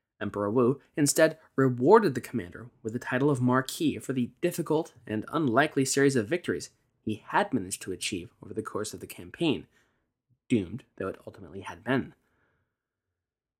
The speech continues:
The following year would see Emperor Wu once again journey to Tongtai Monastery to pledge himself to the service of Buddha. However, unlike his first trip, which had really been more like a weekend retreat,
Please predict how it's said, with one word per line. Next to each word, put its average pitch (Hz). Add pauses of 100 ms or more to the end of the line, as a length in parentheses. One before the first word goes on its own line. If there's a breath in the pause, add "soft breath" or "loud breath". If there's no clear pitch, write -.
(480)
The 170
following 247
year 127
would 131
see 156
Emperor 156
Wu 104 (120)
once 175
again 156
journey 123
to 123
Tongtai 120
Monastery - (220)
to -
pledge 127
himself 123
to 131
the 147
service 135
of 120
Buddha. 113 (1400)
However, 107
unlike 190
his 156
first -
trip, - (560)
which -
had 98 (260)
really 107
been 101
more 104
like 92
a 95
weekend 95
retreat, -